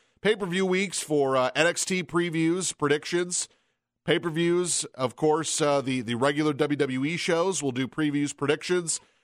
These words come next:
and then we also have this podcast, the Double Turn Podcast. We'll also do a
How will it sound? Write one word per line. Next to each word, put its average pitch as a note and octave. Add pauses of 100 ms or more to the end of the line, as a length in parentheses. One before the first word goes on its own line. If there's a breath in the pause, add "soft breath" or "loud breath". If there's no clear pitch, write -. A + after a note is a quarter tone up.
(100)
and A#2
then C3
we C#3+
also D3+
have C3+
this C3+
podcast, F#3
the D#3
Double B2+
Turn A2
Podcast. A2+
We'll A#2
also A#2+
do A#2 (360 soft breath)
a B2